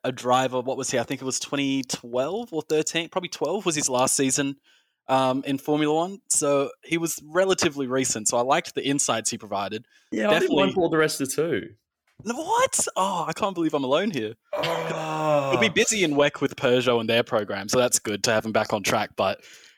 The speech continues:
Speaker 1: I thought he was great.
Speaker 3: I, I'm gonna miss, I'm gonna miss a little bit of Johnny Herbert. I don't think he offered too much in terms of, of commentary, but I thought he was just, like, that genuinely likable character throughout the paddock.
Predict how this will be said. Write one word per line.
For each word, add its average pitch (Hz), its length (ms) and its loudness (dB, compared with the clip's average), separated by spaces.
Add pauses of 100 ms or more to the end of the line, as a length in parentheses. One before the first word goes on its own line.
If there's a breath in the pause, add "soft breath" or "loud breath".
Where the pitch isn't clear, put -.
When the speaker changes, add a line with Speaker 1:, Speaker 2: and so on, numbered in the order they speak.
(140 loud breath)
Speaker 1:
I 196 240 2
thought 160 300 2
he 156 80 0
was 156 160 -2
great. 95 340 -4 (420)
Speaker 3:
I, 151 200 0 (120)
I'm 170 160 0
gonna 214 160 -2
miss, - 360 0
I'm 143 120 -4
gonna 165 120 2
miss 226 180 -2
a 156 40 -2
little 131 220 -4
bit 139 80 0
of 123 80 -6
Johnny 117 220 0
Herbert. 113 300 0
I 139 140 0
don't 165 100 2
think 214 120 -6
he 208 40 0
offered 147 280 -2
too 117 260 0
much 123 260 -2
in 113 80 -8
terms 117 280 -4
of, 110 320 -10
of 127 240 -2
commentary, 139 480 -4
but 139 240 -2
I 131 100 0
thought 156 340 0
he 151 120 -2
was 143 260 -2
just, - 320 -4
like, 120 220 -2 (320 loud breath)
that 120 240 0
genuinely 131 720 0
likable 113 680 -2
character 98 540 -2
throughout 104 380 -2
the 98 80 -6
paddock. 90 540 -6